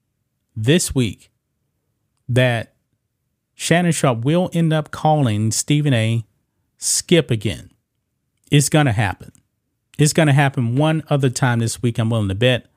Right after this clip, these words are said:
I'll put a meal on it. That's just my thoughts on this.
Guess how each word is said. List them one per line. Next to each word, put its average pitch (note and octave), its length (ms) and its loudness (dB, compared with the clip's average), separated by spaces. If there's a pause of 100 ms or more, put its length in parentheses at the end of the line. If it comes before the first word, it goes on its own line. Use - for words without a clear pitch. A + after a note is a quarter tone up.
(380)
I'll C#3 360 2
put C3+ 460 -2
a B2+ 140 2
meal A2+ 340 0
on F2+ 180 -6
it. - 120 -18 (1700)
That's E3+ 200 2
just - 240 -4
my D#3+ 120 0
thoughts D#3 360 -2
on D3+ 160 2
this. D3 380 -2